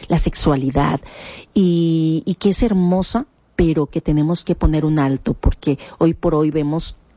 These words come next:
a personas en una búsqueda desenfrenada, ¿no? Este, de buscar placer, placer, sobre todo en los jóvenes, Narda.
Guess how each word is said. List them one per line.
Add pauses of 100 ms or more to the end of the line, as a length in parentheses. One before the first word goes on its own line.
(520)
a
personas
en
una
búsqueda
desenfrenada,
¿no? (400)
Este,
de
buscar
placer, (600)
placer, (380)
sobre
todo
en
los
jóvenes,
Narda.